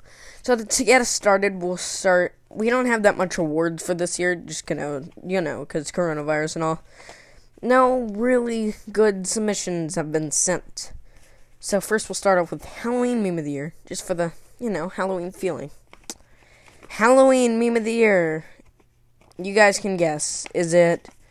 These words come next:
social distant trick-or-treating? Is it the Addams Family Halloween? Or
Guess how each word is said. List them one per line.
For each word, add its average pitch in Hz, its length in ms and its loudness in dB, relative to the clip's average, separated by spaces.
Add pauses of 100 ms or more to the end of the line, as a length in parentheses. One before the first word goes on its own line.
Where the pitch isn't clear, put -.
(800)
social 220 460 0
distant 214 400 -2
trick-or-treating? 170 800 -6 (1120)
Is 175 300 2
it - 840 0 (540)
the 165 240 2
Addams 202 320 6
Family 190 380 0
Halloween? 170 580 0 (1040)
Or 185 540 6